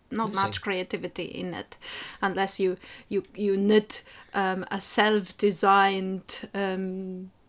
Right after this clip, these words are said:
Speaker 2: Mm.
Speaker 1: sweater or whatever. But for me, it was often the drawing. I was always more embarrassed about, you know, my
Speaker 2: Mm.
Speaker 1: drawing as in school, in my school career. And, but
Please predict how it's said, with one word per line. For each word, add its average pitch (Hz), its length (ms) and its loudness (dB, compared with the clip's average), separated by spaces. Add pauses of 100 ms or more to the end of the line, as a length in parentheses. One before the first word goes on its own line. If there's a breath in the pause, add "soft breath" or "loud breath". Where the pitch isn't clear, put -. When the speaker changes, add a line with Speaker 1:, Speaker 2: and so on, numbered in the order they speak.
(120)
Speaker 2:
Mm. 113 260 -8
Speaker 1:
sweater - 500 -4
or 196 160 -4
whatever. 196 440 -6 (480 loud breath)
But 254 340 2 (840 loud breath)
for - 180 0
me, 302 260 10
it 311 140 0
was 269 180 4
often 262 440 4
the 233 100 2
drawing. 240 600 4
I 226 60 0
was 226 220 0
always 220 320 0
more 208 260 2
embarrassed 196 880 -2
about, 208 600 -2 (100)
you 226 120 -6
know, 202 360 -6
my 196 400 -4
Speaker 2:
Mm. 110 60 -14 (280)
Speaker 1:
drawing 196 680 0
as 185 340 -6
in 202 220 -4
school, 202 680 -2 (540 soft breath)
in 196 300 -6
my 190 160 -6
school 202 460 -4
career. 202 680 -6 (800 loud breath)
And, 202 460 -2
but 233 160 -6